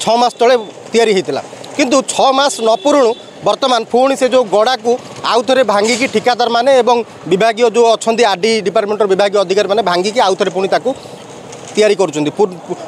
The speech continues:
ପୁନର୍ବାର। ଯେଉଁଟାକି ଆପଣ ଯଦି ଦେଖିବେ, ପୂର୍ବରୁ ଏଠି ଲକ୍ଷ ଲକ୍ଷ ଟଙ୍କା ଖର୍ଚ୍ଚ ହେଇକି ପୋଲ ତିଆରି ହେଇଥିଲା, କାର୍ଯ୍ୟ ମଧ୍ୟ ହେଇଥିଲା, ଗଡ଼ାରେ ମଧ୍ୟ ହେଇଥିଲା। ପୁଣି ଆଉ ଥରେ ବିଲ୍ କରିକି ଆଉ ଥରେ ବର୍ତ୍ତମାନ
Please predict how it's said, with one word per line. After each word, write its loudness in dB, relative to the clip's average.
ପୁନର୍ବାର। 2
ଯେଉଁଟାକି 2
ଆପଣ 0
ଯଦି 0
ଦେଖିବେ, 0
ପୂର୍ବରୁ 2
ଏଠି 2
ଲକ୍ଷ 0
ଲକ୍ଷ 0
ଟଙ୍କା 2
ଖର୍ଚ୍ଚ -4
ହେଇକି 0
ପୋଲ 4
ତିଆରି 2
ହେଇଥିଲା, 2
କାର୍ଯ୍ୟ 0
ମଧ୍ୟ 2
ହେଇଥିଲା, 2
ଗଡ଼ାରେ 2
ମଧ୍ୟ 0
ହେଇଥିଲା। 0
ପୁଣି 2
ଆଉ 0
ଥରେ 4
ବିଲ୍ 0
କରିକି 2
ଆଉ 0
ଥରେ 4
ବର୍ତ୍ତମାନ 2